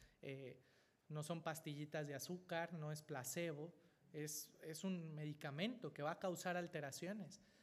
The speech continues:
pero que no está curando finalmente nada. ¿Por qué? Porque nada está enfermo, la mente no se enferma. Al contrario, va a ser más perjudici-, perjudicial. Y lo lamentable de esto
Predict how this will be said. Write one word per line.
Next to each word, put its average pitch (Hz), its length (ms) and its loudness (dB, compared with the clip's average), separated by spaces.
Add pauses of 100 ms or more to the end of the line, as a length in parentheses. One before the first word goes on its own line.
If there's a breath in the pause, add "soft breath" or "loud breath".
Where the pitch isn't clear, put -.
(100 loud breath)
pero 196 160 10
que 196 120 10
no 214 100 10
está 233 260 8
curando 202 640 8
finalmente 190 640 4
nada. 220 360 4
¿Por 165 140 2
qué? 233 260 4 (460 loud breath)
Porque 170 220 -2
nada 208 200 4
está 226 200 4
enfermo, 240 600 2 (300)
la 175 120 8
mente 214 300 4
no 214 160 4
se 226 120 0
enferma. 233 500 0 (1300 soft breath)
Al 165 140 2
contrario, 196 640 6
va 185 80 6
a 196 40 4
ser 214 200 4
más 208 280 2
perjudici-, 180 640 -2 (300)
perjudicial. 180 920 2
Y 180 400 2
lo 180 280 4
lamentable 185 760 6
de 208 220 6
esto 143 400 -2